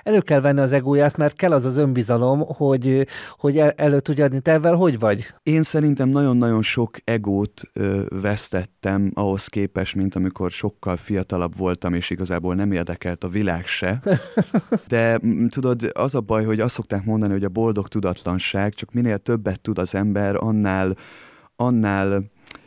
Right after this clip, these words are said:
Speaker 2: jobban feszélyezve érzi magát bizonyos gondolatoknál, egyben azért, hogy nem akar megbántani más se,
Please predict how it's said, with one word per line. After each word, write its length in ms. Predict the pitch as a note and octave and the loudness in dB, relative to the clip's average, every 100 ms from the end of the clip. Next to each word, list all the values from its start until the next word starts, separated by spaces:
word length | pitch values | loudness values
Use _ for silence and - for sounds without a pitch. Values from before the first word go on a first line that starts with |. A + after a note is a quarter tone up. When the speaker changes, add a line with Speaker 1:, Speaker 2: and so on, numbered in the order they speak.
| _ _ | _ _
Speaker 2:
jobban 420 | - B2 A2 G2+ | -4 -2 0 -2
feszélyezve 760 | - A#2+ A#2 A#2+ G2+ G2+ F#2+ G2 | -2 -4 -2 -2 0 -2 -2 -2
érzi 280 | G#2+ G2 | -2 -2
magát 680 | G2+ G2 F#2+ F#2 G2 - F#2+ | -2 -2 -2 -2 -4 -6 -6
bizonyos 460 | A2+ G#2+ F#2+ F#2+ F#2 | -4 -2 -2 -2 -2
gondolatoknál, 1120 | G#2 G2+ F#2+ F#2+ - F#2+ - G2 G#2 G#2+ G#2 _ - | -2 0 -2 -2 -4 -6 -4 -2 0 -2 -4 _ -8
egyben 360 | A2+ A2 G2+ | -4 -2 -2
azért, 360 | G#2+ G#2+ A2 G#2+ | -2 -2 -2 -2
hogy 100 | G#2 | 0
nem 160 | A2+ A2 | 0 0
akar 280 | G2+ G2+ | -2 -2
megbántani 640 | G2 G2+ G2 F#2+ F#2+ F#2+ F#2+ | -2 -2 -2 -2 -2 -2 -2
más 460 | G2 G#2 A2 - | 0 -2 -2 -4
se, 300 | - A2+ A2+ | -2 0 -2